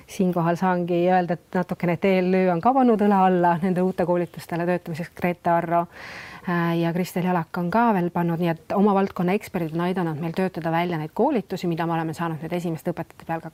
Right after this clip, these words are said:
katsetada. Äh, ja, ja järgmisel aastal plaanime jätkata, et kindlasti ongi see, kust võiks alustada, see enda teadlikkus ja see, et kas ma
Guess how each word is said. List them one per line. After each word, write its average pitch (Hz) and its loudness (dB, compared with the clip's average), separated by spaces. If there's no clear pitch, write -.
katsetada. 165 -4
Äh, 165 0
ja, 165 2
ja 165 2
järgmisel 175 0
aastal 165 -2
plaanime 170 0
jätkata, 185 -2
et - -20
kindlasti 190 2
ongi 165 -2
see, 175 0
kust - -10
võiks 170 -6
alustada, 170 -2
see 175 -2
enda 214 0
teadlikkus 160 -2
ja 165 -6
see, 160 0
et 165 -8
kas 185 -2
ma 175 2